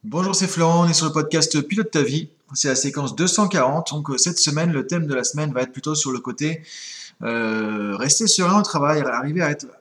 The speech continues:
serein, garder son sang-froid, garder, euh, comment dire, euh, plus de sérénité, plus d'équilibre et sortir la tête du guidon pour éviter justement tout ce qui va être trop de stress, euh, trop de fatigue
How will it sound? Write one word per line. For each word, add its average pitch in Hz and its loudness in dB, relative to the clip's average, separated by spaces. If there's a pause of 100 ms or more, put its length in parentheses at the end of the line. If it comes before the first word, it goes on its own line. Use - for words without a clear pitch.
serein, 160 0 (340)
garder 139 -2
son 147 0
sang-froid, 143 0
garder, 143 -2
euh, 123 -2 (400)
comment 123 -6
dire, 127 -4
euh, 117 -4 (640)
plus 143 -4
de 147 4
sérénité, 165 2
plus 156 -6
d'équilibre 151 0
et 113 -6 (320)
sortir - 0
la 143 2
tête 147 -2
du 143 -4
guidon 135 -2
pour 156 -2
éviter 135 0
justement 139 -4
tout 139 -12
ce - -2
qui 123 -8
va 113 0
être 127 -4
trop 139 -8
de 120 -2
stress, 151 0 (520)
euh, 107 -4
trop 165 0
de - -4
fatigue 151 -2